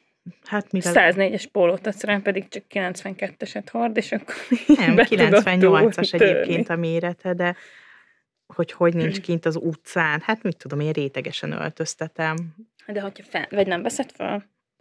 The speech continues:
Speaker 1: Hát de, felveszem, de hát
Speaker 2: Mert hogy én azért adok még a Zoárra még mindig, ö, bodyt, ő is amúgy ilyen kilencvenkettő, kilencvennyolcasat hord, tehát már amúgy sokkal nagyfiúsabb lenne egy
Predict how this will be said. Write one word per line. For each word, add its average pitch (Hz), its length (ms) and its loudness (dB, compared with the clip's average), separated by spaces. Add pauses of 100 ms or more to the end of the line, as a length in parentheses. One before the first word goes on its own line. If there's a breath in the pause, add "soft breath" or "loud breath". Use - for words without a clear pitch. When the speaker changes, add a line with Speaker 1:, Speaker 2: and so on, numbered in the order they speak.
(140)
Speaker 1:
Hát 220 260 -12
de, 170 420 -10
felveszem, 135 720 -8
de 151 60 -16
hát 160 360 -10 (220)
Speaker 2:
Mert 202 260 4
hogy 208 140 6
én 208 220 6
azért 208 440 2
adok 180 400 0
még 185 260 -2
a 180 40 6
Zoárra 185 440 2
még 185 200 -4
mindig, 170 380 -2 (400 loud breath)
ö, 160 320 2
bodyt, 170 580 2 (880 loud breath)
ő 202 140 6
is 175 160 -2
amúgy 170 300 0
ilyen 196 200 -2
kilencvenkettő, 175 560 0
kilencvennyolcasat 170 840 -2
hord, 220 180 2
tehát 160 260 -2
már 165 340 0 (360)
amúgy 180 300 -4 (180)
sokkal 180 480 -2
nagyfiúsabb 170 640 -2
lenne 147 260 0
egy - 160 -4